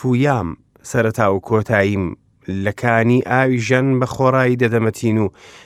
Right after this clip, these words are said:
ئەوەی سەر بکەوێت، ئەوانەی بە میرات بۆ دەمێنێتەوە، دەبمە خودای و ئەویش دەبێتە کوڕم. بەڵام ترسنۆکەکان و بێباوەڕان و قێزەونەن، بکوژان و داوێن پیسان و جادوگەران،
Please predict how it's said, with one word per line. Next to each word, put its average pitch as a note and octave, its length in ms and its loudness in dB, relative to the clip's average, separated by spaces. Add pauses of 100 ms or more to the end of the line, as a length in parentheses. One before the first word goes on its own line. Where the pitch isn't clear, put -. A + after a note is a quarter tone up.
(140)
ئەوەی A2+ 300 2 (100)
سەر C#3 240 0
بکەوێت، B2+ 520 2 (140)
ئەوانەی A#2 540 2
بە A#2+ 140 2
میرات A2+ 460 2
بۆ A2 100 2 (100)
دەمێنێتەوە، G#2 600 0 (440)
دەبمە G#2 400 0
خودای C#3 420 2
و C3 160 4
ئەویش A2+ 320 0
دەبێتە G2 340 -2 (120)
کوڕم. F2 280 -4 (280)
بەڵام F2+ 260 -2 (100)
ترسنۆکەکان B2+ 720 -2
و B2+ 140 2
بێباوەڕان B2 680 0
و A2+ 140 -4
قێزەونەن، A2+ 580 0 (280)
بکوژان B2 560 0
و A#2 100 2 (100)
داوێن A2 360 2
پیسان A#2 420 0
و G#2+ 120 -2
جادوگەران، G2+ 640 0